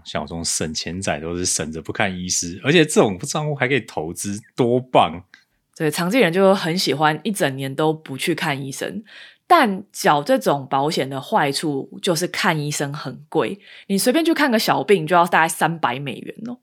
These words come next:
Speaker 2: 像我之前看复健科，一次好像就收了我两百五吧，医生大概就看我十分钟，然后叫我做一些复健运动。说实在话，都不知道自己到底在复什么。但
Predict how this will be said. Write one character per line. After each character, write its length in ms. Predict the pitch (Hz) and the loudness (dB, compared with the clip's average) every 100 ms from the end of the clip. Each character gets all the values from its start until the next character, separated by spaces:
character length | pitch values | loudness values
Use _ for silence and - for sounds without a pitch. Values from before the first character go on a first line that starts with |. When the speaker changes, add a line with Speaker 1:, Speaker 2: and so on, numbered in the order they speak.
| - | 2
Speaker 2:
像 140 | 339 | 4
我 80 | 196 | 4
之 60 | |
前 120 | 285 240 | 4 4
看 200 | 294 269 | 4 2
复 180 | 277 | 0
健 220 | 214 233 180 | 2 2 2
科， 280 | 185 165 165 | 0 2 2
一 100 | 202 | 0
次 140 | - | 0
好 120 | 226 | 0
像 60 | 175 | 0
就 100 | 294 | 0
收 140 | 294 | 2
了 80 | 285 | 4
我 120 | 202 147 | 4 4
两 240 | 139 180 | 2 2
百 260 | 190 151 196 | 2 4 2
五 160 | 143 | 0
吧， 240 | 127 135 160 | 0 0 2
医 60 | |
生 140 | 269 302 | 0 0
大 80 | 302 | 2
概 100 | 294 | 0
就 80 | |
看 180 | 285 269 | 2 2
我 100 | 156 | 2
十 260 | 135 - 156 | -2 -2 -2
分 200 | 202 208 | -2 -2
钟， 220 | 214 220 | -2 0
然 100 | 170 | 0
后 80 | 185 | 2
叫 160 | 233 | 4
我 80 | 143 | 4
做 200 | 139 208 | 2 0
一 40 | 196 | 2
些 160 | 208 | -2
复 200 | 208 233 | -2 -2
健 200 | 196 196 | 0 0
运 160 | 196 151 | 0 -2
动。 220 | - 180 - | -4 -6 0
说 180 | - 392 | 4 6
实 100 | 302 | 6
在 180 | 330 | 6
话， 220 | 294 285 233 | 6 6 6
都 120 | 277 | 4
不 140 | 285 | 2
知 60 | 285 | 4
道 140 | 269 | 4
自 80 | 262 | 4
己 60 | 214 | 2
到 140 | 202 | 2
底 80 | 143 | 4
在 140 | 190 | 2
复 260 | 196 254 160 | 0 -4 -6
什 160 | - | -6
么。 200 | - 233 - - | -8 -12 -14 2
但 180 | 392 | 4